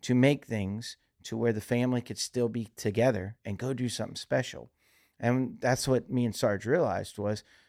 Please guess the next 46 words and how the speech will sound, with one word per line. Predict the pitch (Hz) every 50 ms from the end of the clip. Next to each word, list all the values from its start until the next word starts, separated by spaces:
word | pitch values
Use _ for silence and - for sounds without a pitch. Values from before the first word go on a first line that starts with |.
| _ _ _ _
these | - 135 156 196 202 147 139 113 95
locals | 98 101 147 196 196 - - 92 104 104 -
are | 110 107
not | 107 113 139 151 - - -
going | - 123 127 127 123 120
on | 120 120
the | 110
water. | 98 95 123 165 196 135 - - _ _ -
They're | 98 110 120
not | 123 120 131 135 127
enjoying | 127 117 107 - - 107 123 165 160 120 104 107 113 - - - _ _ _ -
what's | 113 131 139 - - - -
right | - 104 131 151 147
in | 139 123
front | - - 147 185 170
of | 107 87
'em. | 85 - - - _ _ _ _ -
Uh, | - 110 110 113 107
they're | 113 113 113
either | 113 101 98
scared | 95 - - - 131 143 147 143
of | 147 147 139
it | 143 143 135
or | 131 117 104
they | 92 92
think | 90 - - 117 113 98
that | - 98 98
it's | 98 - -
so | 90 87 90 -
dirty | - 139 147 147 147 135 135 139 131
and | 117 107
this | 104 95 -
and | 107 113
that, | 123 127 123 - - - - _
which | - - -
always | 196 190 180 -
cracked | - 127 107 - -
me | 95 110
up | 120 98 -
because | - - 113 98
people | - - 131 107 110 104
love | 107 127 143 143 123
to | -
fish | - - 180 175 - -
around | 107 98 92 95 92
here. | 92 90 92 110